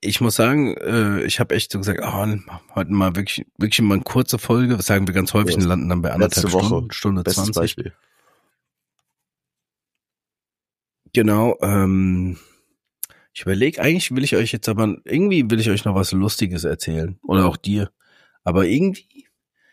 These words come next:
Speaker 1: gibt's da irgendwas Lustiges. Gibt's noch was Lustiges vom Freitag? War am Freitag irgendwas, was lustig und weird war?
Speaker 2: Äh.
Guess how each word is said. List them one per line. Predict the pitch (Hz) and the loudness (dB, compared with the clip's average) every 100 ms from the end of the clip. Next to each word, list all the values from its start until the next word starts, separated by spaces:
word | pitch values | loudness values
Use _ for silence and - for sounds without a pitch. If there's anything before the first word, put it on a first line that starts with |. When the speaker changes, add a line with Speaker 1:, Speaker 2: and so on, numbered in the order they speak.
| _ | _
Speaker 1:
gibt's | - 170 | -4 0
da | - | 2
irgendwas | 101 98 82 | 2 0 -2
Lustiges. | 95 87 80 73 - - | -2 -4 -4 -6 -8 -10
Gibt's | 104 123 | -4 0
noch | 110 | 0
was | 101 | 0
Lustiges | 123 - 110 | 0 -2 -2
vom | 104 95 | -2 -2
Freitag? | 101 110 95 87 | -2 0 0 2
War | 104 | 2
am | 101 | 2
Freitag | 120 107 95 | 2 2 2
irgendwas, | 113 107 101 - | 2 2 0 -2
was | 95 - | -6 -4
lustig | 90 78 101 - 87 90 | -6 -4 -4 -2 -2 0
und | 90 | 0
weird | 85 95 101 - | 2 2 2 0
war? | 87 85 78 80 80 | 2 2 2 0 0
Speaker 2:
Äh. | 78 | -2